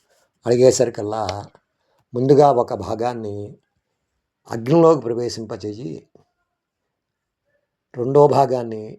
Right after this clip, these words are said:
జలంలోకి ప్రవేశింపచేయి, మూడవ భాగాన్ని మట్టిలోకి ప్రవేశింపచేయి,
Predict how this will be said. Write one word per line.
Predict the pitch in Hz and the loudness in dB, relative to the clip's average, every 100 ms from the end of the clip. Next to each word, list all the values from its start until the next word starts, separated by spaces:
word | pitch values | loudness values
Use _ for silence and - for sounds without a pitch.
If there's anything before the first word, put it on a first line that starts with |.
| 143 | -12
జలంలోకి | 113 117 135 139 135 131 | -6 -2 0 0 0 -2
ప్రవేశింపచేయి, | 110 110 107 101 104 101 101 107 123 95 _ _ _ _ _ _ _ _ _ _ _ | -4 -4 -6 -10 -12 -10 -10 -10 -14 -16 _ _ _ _ _ _ _ _ _ _ _
మూడవ | 117 139 151 143 | 2 6 8 6
భాగాన్ని | 117 127 120 117 113 104 113 | 4 0 -2 -8 -10 -14 -16
మట్టిలోకి | 104 98 98 135 143 139 | -16 -16 -6 0 2 0
ప్రవేశింపచేయి, | - 110 110 107 104 101 98 98 110 - | -6 -6 -6 -8 -14 -14 -14 -14 -14 -18